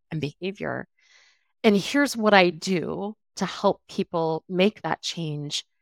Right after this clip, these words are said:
And here's why I do what I do." So all of a sudden, and then you could,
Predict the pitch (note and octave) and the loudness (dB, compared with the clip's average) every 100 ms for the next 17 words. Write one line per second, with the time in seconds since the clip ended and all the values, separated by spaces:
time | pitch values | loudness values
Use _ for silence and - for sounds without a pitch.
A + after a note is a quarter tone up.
0 | _ _ - G3 F#3+ B3 G#3+ F#3+ F3 E3 | _ _ 2 4 6 4 4 2 4 6
1 | E3 D#3 D3 D#3+ D#3 D3+ - - D2 - | 6 4 2 -2 -2 -4 -8 -10 -10 -12
2 | - _ - _ - - B3 - _ _ | -16 _ -20 _ -6 4 4 4 _ _
3 | - B3+ F#4 F4+ B3+ - G3+ G3 F#3 - | 2 6 8 8 6 6 6 6 4 6
4 | A#3 A#3 A3 D4 E4 - A3 D#3+ | 8 8 10 10 8 4 2 2